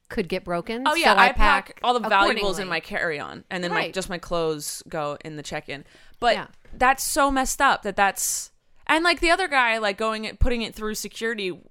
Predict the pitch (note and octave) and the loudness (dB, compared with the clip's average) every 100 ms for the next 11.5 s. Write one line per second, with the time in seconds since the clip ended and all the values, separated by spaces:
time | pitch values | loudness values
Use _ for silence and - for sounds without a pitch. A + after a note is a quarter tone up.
0 | - G#3+ D#4 E4+ A#3+ G3 E3 C3 A2 - | -20 -2 0 0 0 -2 -4 -8 -10 -12
1 | - F#3+ G3+ E3 - _ - C4+ A#3+ G3 | -10 -8 -8 -12 -18 _ -2 -2 -2 -6
2 | _ _ _ G3 - A#3+ C#4+ D4 F#4 - | _ _ _ -20 -10 -2 0 4 6 6
3 | E4+ C4+ - D#4 A#3 - C#4 C4 A#3+ G3+ | 4 2 -2 -2 -4 0 2 2 0 -2
4 | F#3+ - A#3+ G#3 F#3+ F#3+ F3+ G#3 G#3 F3 | -4 -4 -2 -2 0 0 0 -2 -2 -2
5 | G3 E3+ - F#3+ F#3 F#3 F#3 F#3 F3+ F3+ | 0 0 -6 -8 -4 -2 -2 -4 -10 -10
6 | - - F#3+ - _ - B3 - - D4+ | -12 -12 -12 -14 _ -2 -2 -2 -8 -8
7 | - C4 A#3+ A3 G#3 F#3+ F#3+ E3+ E3 E3 | -6 -6 -6 -8 -10 -12 -10 -8 -8 -4
8 | E3+ D#3+ F3 C#3 C#3+ - - F#3 F3+ G#3 | -2 0 -2 -4 -6 -14 -4 0 2 2
9 | G#3 G3+ F#3+ F#3 G3+ F#3 D#3 D3 F3 F3+ | 2 0 4 4 4 0 -8 -8 -4 2
10 | G#3 G3+ G3+ - G#3 F#3+ F#3 D#3+ - - | 4 4 4 2 4 2 2 0 -2 -8
11 | - - F2 - - | -10 -16 -16 -18 -20